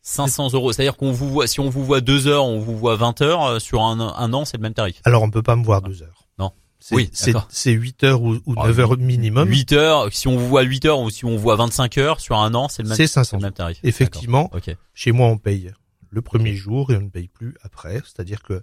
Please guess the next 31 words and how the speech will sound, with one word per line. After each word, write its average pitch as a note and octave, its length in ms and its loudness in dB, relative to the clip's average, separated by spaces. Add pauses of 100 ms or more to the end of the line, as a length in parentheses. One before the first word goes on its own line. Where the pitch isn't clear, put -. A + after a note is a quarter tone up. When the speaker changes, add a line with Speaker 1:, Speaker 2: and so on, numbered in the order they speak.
(120)
Speaker 2:
ça - 160 -8
libère A#2+ 400 0
aussi D3+ 400 -6 (400)
l'enfant A2+ 500 -2 (600)
de A2+ 80 4
cette A#2+ 240 -2
pression D3 360 2
financière C3 880 -2 (260)
qui A2 140 -14
voudrait, G#2+ 540 2
euh, G2 360 -2
Speaker 1:
Hmm. F2+ 220 -8
Speaker 2:
peut-être G2 260 -8
dire, G#2 360 -4
euh, F#2+ 400 -6
chaque - 200 -10
fois G#2 140 -8
que F#2+ 80 -10
je F#2+ 80 -6
retourne G2 320 -8
voir G2 160 -6
Vocalib, G2+ 600 -8
ça F#2+ 180 -8
coûte - 280 -18
X, - 300 -14
euh, F#2 40 -2
Speaker 1:
Hmm. F2+ 180 -4
Speaker 2:
euros G2 240 -2
à G2 40 -4
mes G2 120 -8
parents. A2+ 260 -4